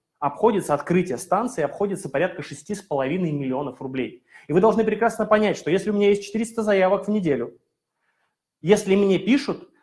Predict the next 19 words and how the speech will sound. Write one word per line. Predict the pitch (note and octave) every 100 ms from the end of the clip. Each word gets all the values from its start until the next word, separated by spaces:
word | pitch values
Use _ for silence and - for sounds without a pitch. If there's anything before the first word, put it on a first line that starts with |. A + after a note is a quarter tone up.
| _ _
то, | A3 G#3
по | F#3
крайней | F#3 F#3+ F3
мере, | D#3 C#3+
половина | C#3+ E3 F3 G3+ F3+
из | D3 C#3+
них | G#3 B3+ -
понимает, | G3+ G3+ A#3 B3 D#3+
что | - - D3+
это | F3 F3+
длинные | D3+ D#3 G3+ G3+ G3
инвестиции, | F3 D#3 - F3 G3+ A3
это | F3+ C#3+
большие | D3+ D3+ E3+ D3+
деньги, | D3 G#3+ E3+
и | D#3
мне | D3
нужно | D3 E3+ F3 E3+
сделать. | D3 E3 C3